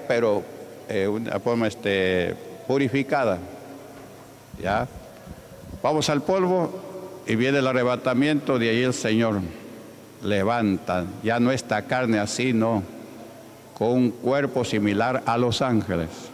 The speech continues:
Y estamos viviendo eternamente con Dios. No así ancianitos, ancianitas, nada,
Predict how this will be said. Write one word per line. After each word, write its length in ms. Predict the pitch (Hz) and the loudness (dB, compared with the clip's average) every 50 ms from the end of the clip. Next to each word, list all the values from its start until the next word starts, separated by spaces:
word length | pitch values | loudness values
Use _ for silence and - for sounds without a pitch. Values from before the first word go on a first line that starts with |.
| - - - - - - - - - - - - - - | -18 -18 -20 -20 -20 -20 -20 -20 -20 -20 -20 -20 -12 -6
Y 80 | - 90 | -4 -4
estamos 440 | 92 - - 113 117 113 120 110 98 | -4 -2 -2 -2 0 0 0 0 2
viviendo 420 | 104 98 98 107 113 117 113 113 | 2 2 2 2 2 2 2 2
eternamente 800 | 110 98 - - 117 117 110 110 107 107 110 120 117 - - 113 | 2 0 0 0 0 2 2 2 2 2 2 2 2 0 -2 -2
con 240 | - - 104 104 98 | 0 0 0 2 2
Dios. 380 | 92 107 104 92 90 - - - - - - - - - - - - - - - - - - - - - - | 4 4 2 2 0 -2 -8 -14 -16 -18 -18 -18 -18 -20 -20 -20 -20 -20 -20 -20 -20 -20 -20 -20 -14 -6 -2
No 160 | 90 104 110 | 0 0 2
así 300 | 117 110 104 - - 117 | 2 0 0 0 0 0
ancianitos, 1120 | 110 110 107 101 - - 107 98 98 104 113 127 135 131 135 135 127 120 - 131 110 - - | 2 2 2 0 0 0 0 2 2 2 4 4 4 4 4 2 2 0 0 -2 0 0 0
ancianitas, 840 | 101 104 101 - - 104 98 101 123 139 139 131 120 - 98 101 | 0 0 0 0 0 0 0 2 2 2 2 0 0 0 0 2
nada, 460 | 98 101 110 113 113 107 101 90 87 | 2 2 2 2 2 2 2 0 -2